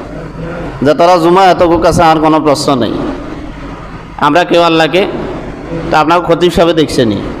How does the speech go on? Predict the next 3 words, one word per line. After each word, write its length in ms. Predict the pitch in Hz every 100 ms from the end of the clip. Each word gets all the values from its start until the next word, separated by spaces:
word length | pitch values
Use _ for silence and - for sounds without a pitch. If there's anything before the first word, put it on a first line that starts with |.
| - - - - - - - -
হ্যাঁ, 220 | 131 170 214 - - - - 139 - - -
আল্লাহকে 420 | - 156 175 165 190
কোনো 480 | 170 180 185 175